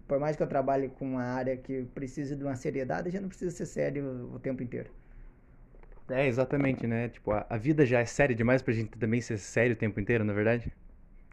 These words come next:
Speaker 1: Exato. Ainda mais morando no Brasil, não dá pra levar as coisas a sério.
Speaker 2: <laughs> Exatamente. E pra finalizar, você tem suas redes sociais pra tá passando pra galera? Como achar você, seu contato?
Speaker 1: Pra me achar,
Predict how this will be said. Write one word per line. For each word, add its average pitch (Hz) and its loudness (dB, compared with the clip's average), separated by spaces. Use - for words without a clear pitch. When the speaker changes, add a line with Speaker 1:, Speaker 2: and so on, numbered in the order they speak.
Speaker 1:
Exato. 135 0
Ainda 120 -2
mais 143 -4
morando 151 -2
no 143 -4
Brasil, 123 -4
não 127 0
dá 135 6
pra 139 4
levar 123 2
as 117 -2
coisas 117 -2
a - -2
sério. 120 -6
Speaker 2:
<laughs> - -12
Exatamente. 127 2
E 175 4
pra 175 4
finalizar, 120 2
você 123 4
tem 135 2
suas 120 2
redes 123 2
sociais 127 2
pra 104 0
tá 104 0
passando 107 -2
pra 101 -2
galera? 107 0
Como 113 2
achar 107 2
você, 120 2
seu 110 -2
contato? 104 2
Speaker 1:
Pra 190 6
me 208 4
achar, 190 4